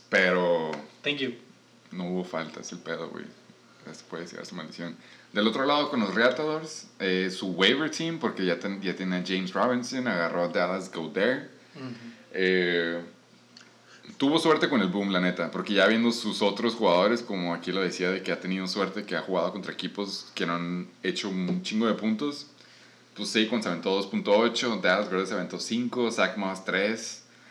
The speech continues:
Speaker 1: los Rams cinco. Entonces, yo digo que sí, tienes derecho a estar dolido, pero week two, bro.
Speaker 2: Week two, güey. Yo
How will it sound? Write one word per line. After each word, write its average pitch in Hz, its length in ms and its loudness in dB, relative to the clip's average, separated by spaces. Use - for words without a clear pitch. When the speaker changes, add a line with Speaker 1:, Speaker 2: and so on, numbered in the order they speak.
Speaker 1:
los 82 160 -6
Rams 90 320 -2
cinco. 117 640 -2
Entonces, 98 840 -4
yo 104 100 0
digo 107 200 2
que 101 120 -4
sí, 82 280 -4
tienes 104 240 2
derecho 95 260 2
a - 20 -6
estar 104 220 0
dolido, 131 500 2
pero 85 800 0
week 90 280 -4
two, 82 180 -6
bro. - 160 -16
Speaker 2:
Week - 240 0
two, 170 160 4
güey. 135 180 0
Yo 180 320 0